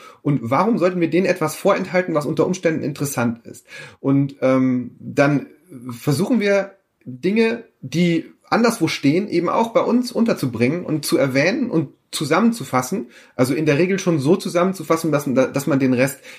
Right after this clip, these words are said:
nicht, äh, lesen muss. Wir verlinken dann, weil wenn man so großes Interesse an diesen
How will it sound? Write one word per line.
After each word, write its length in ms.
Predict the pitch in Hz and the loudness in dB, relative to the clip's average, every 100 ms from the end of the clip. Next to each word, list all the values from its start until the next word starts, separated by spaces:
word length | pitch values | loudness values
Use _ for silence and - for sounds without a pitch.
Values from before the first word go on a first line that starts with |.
| - | -4
nicht, 320 | 143 - - | -4 -2 -2
äh, 160 | 120 | 2
lesen 340 | 117 147 220 160 | 2 2 2 0
muss. 200 | 143 - | -2 -2
Wir 80 | 131 | 0
verlinken 500 | 135 127 165 185 190 | 2 2 0 -2 0
dann, 320 | 185 262 - | 0 0 -2
weil 300 | 139 160 - | 0 2 0
wenn 240 | 123 135 | -2 0
man 440 | 226 214 196 - 131 | 2 0 -2 -8 -6
so 160 | 143 220 | -2 2
großes 280 | 233 226 220 | 2 2 -2
Interesse 420 | 190 165 156 - | -2 0 0 2
an 120 | 135 | 2
diesen 340 | 127 123 120 | 2 2 0